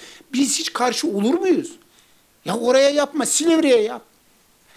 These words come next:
Hatta ve hatta değerli arkadaşlarım, İstanbul'un göç alan bir kent değil, göç veren bir kent olması lazım. Niye?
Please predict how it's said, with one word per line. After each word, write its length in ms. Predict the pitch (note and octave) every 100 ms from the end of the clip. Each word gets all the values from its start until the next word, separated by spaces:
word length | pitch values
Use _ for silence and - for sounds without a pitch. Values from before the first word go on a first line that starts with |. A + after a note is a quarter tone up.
| -
Hatta 460 | - A#3 A#3+ - F#3+
ve 40 |
hatta 500 | D#3+ D#3+ F#3+ - D#3+
değerli 260 | D3 F3 B3
arkadaşlarım, 640 | - - B2 G#2+ - A#2+ -
İstanbul'un 640 | - - E3 E3 C#3+ C#3+
göç 260 | C3 A#3 - -
alan 280 | D#3+ D#3+
bir 160 | D3+ D#3+
kent 320 | - F3 -
değil, 260 | G3 C#4 E3+
göç 280 | G#3 A#3 F#3+
veren 300 | F3+ F#3+ E3+
bir 120 | E3
kent 280 | A3 A3+ F3
olması 420 | C#3+ B2+ - B2
lazım. 280 | F#2 - - _ _ _ _ _ -
Niye? 320 | G3+ C4+ D4